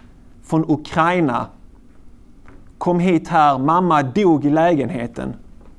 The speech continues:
Han var själv. Pappan ville inte ha någonting med barnet att göra. Migrationsverket, de är, söker asyl i Sverige. Migrationsverket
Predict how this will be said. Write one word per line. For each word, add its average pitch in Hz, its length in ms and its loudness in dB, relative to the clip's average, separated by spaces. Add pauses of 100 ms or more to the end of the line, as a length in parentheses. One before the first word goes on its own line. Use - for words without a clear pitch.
(540)
Han 139 160 -2
var 147 100 0
själv. 127 460 -4
Pappan 143 340 0
ville 131 120 -2
inte 139 140 -4
ha 143 140 0
någonting 135 320 -4
med 123 100 -4
barnet 123 360 -4
att 127 60 -6
göra. 127 320 -2 (520)
Migrationsverket, 139 1200 -2 (100)
de 135 240 -4
är, 135 240 -4 (720)
söker - 360 -8
asyl 127 360 -4
i 127 40 -8
Sverige. 117 400 -8 (720)
Migrationsverket 143 1200 -2